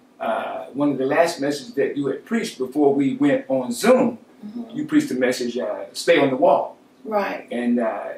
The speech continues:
Speaker 1: it, it really hit me. And it, to be quite honest with you,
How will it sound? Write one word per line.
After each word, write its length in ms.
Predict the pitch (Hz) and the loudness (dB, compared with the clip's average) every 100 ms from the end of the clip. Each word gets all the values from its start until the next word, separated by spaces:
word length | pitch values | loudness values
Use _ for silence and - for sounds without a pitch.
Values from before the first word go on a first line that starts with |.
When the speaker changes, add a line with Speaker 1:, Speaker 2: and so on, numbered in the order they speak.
| - | 0
Speaker 1:
it, 300 | 151 139 - | 2 2 -4
it 260 | 143 135 127 | -6 -6 -2
really 300 | 226 247 190 | 0 2 0
hit 260 | 180 - 151 | 0 -2 0
me. 400 | 180 175 120 - _ _ _ - | 2 2 2 -4 _ _ _ -4
And 100 | 156 | -2
it, 200 | 156 - | 0 -2
to 80 | - | 0
be 180 | 254 - | 2 4
quite 240 | 240 214 | 2 4
honest 220 | 262 254 | 4 4
with 160 | 165 147 | 4 0
you, 200 | 131 | -2